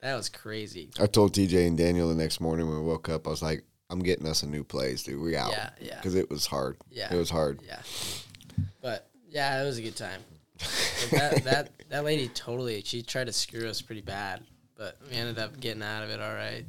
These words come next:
Speaker 2: That's the
Speaker 1: We
Speaker 2: problem
Speaker 1: didn't
Speaker 2: with
Speaker 1: do
Speaker 2: those
Speaker 1: anything. We, yeah.
Speaker 2: Airbnbs, man. I
Speaker 1: It's so
Speaker 2: mean,
Speaker 1: sketchy over there. Like, it was just, it was, like, we looked it up. Like, 'cause Joe did, like, read all the reviews on the lady, but, like, he missed the one that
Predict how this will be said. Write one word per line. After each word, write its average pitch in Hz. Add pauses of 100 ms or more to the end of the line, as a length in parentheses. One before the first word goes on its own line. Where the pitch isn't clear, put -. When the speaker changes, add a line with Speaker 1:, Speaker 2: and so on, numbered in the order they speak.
Speaker 2:
That's -
the 151
Speaker 1:
We -
Speaker 2:
problem 107
Speaker 1:
didn't 98
Speaker 2:
with -
Speaker 1:
do 98
Speaker 2:
those 95
Speaker 1:
anything. 110
We, 107
yeah. 101 (300)
Speaker 2:
Airbnbs, 92
man. 90
I 110 (100)
Speaker 1:
It's 98
so 98
Speaker 2:
mean, 90
Speaker 1:
sketchy 113
over 101
there. 101
Like, 104 (640)
it 127
was 131
just, - (380)
it 147
was, 127
like, 131 (320)
we 135
looked 147
it 123
up. 123 (1000)
Like, 123
'cause 131
Joe 180
did, 147
like, 127 (140)
read 131
all 131
the 123
reviews 110
on 143
the 147
lady, 160 (300)
but, 123
like, 117
he 123 (200)
missed 131
the 110
one 113
that 98